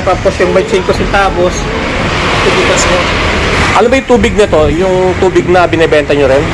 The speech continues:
Speaker 2: Asan yung level niyan sa loob?
Speaker 1: Pagkikita lang.
Speaker 2: Paano pag pinuno? Hindi pwede, no?
Speaker 1: At tapos, ta-, tatagas na ito, pagkikita.
Speaker 2: Pero hindi naman masama.
Speaker 1: Hindi naman.
Speaker 2: Ang masama, tatagas lang.
Speaker 1: Tatagas. Maano lang yung sa pagkikita ko.
Speaker 2: Di bale, di ba?
Speaker 1: Ayun na.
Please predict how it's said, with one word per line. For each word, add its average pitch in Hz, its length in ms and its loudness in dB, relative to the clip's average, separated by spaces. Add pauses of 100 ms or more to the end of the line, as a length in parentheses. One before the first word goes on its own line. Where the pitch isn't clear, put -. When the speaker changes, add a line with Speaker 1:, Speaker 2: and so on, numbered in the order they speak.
(220)
Speaker 2:
Asan 220 320 2
yung 226 160 2
level 180 320 2
niyan 165 260 0 (160)
sa 143 140 0
loob? 135 240 2 (580)
Speaker 1:
Pagkikita 214 540 2
lang. 226 140 0 (1200)
Speaker 2:
Paano 254 240 2
pag 254 160 0
pinuno? 226 400 2
Hindi 190 260 2
pwede, 160 380 2
no? 131 80 0 (240)
Speaker 1:
At 254 80 2
tapos, 262 400 0
ta-, 208 160 2 (100)
tatagas 214 540 0
na 190 100 0
ito, - 160 0
pagkikita. - 480 2 (420)
Speaker 2:
Pero 214 240 4
hindi 220 160 2
naman 208 200 2
masama. 160 320 0 (280)
Speaker 1:
Hindi 220 200 0
naman. - 220 0
Speaker 2:
Ang 165 100 0
masama, 185 340 0 (140)
tatagas 143 480 0
lang. 123 160 0 (160)
Speaker 1:
Tatagas. - 480 0 (160)
Maano 214 320 0
lang 202 160 0
yung 202 160 0 (100)
sa - 140 -2
pagkikita - 560 2
ko. - 160 0 (320)
Speaker 2:
Di - 80 2
bale, 160 320 2
di 151 80 -2
ba? 147 100 2
Speaker 1:
Ayun - 140 0
na. 160 120 -2